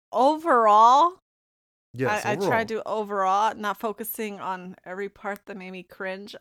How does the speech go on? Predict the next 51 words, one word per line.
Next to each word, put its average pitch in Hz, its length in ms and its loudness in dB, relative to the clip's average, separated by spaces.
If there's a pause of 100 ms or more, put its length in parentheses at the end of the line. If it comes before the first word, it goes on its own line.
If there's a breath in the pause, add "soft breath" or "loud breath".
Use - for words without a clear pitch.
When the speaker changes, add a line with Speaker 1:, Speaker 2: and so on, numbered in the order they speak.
Speaker 1:
Um, 185 400 -2
I 208 120 -4
just 302 160 -8
wanna 349 120 0
say 269 140 -2
regular. 180 640 -4 (100)
You 247 80 -8
know 247 40 -4
what? 269 180 -6
Just 254 140 -12
say 262 100 -4
regular. 190 400 -6
I 196 40 -2
wanna 226 160 0
Speaker 2:
Regular? 185 280 -4
Speaker 1:
be - 0 -
safe. 202 240 -2 (140)
Regular, 214 600 -4
but 233 240 -8
it's - 200 -14
going 240 340 0
Speaker 2:
Regu-, 240 60 -4
Speaker 1:
towards 233 540 4
Speaker 2:
no, 254 200 4
no, 226 120 6
no, 185 180 2
no, 160 100 2
no. 135 220 -2
Get, 208 320 -4
no, 196 160 2
give 233 260 -4
it 240 120 0
how 185 200 0
it 147 100 0
is. 117 220 -2
Is 135 140 -4
it 208 80 0
really 233 260 -2
a 214 60 0
regular 214 200 4
Speaker 1:
It's 294 140 2
a 320 60 8
Speaker 2:
or 311 80 4
is - 20 -2
it 220 60 2
Speaker 1:
regular, 311 560 8
but 294 160 4
it's 240 160 0
going 240 300 2
towards 233 340 0
stale. 185 680 0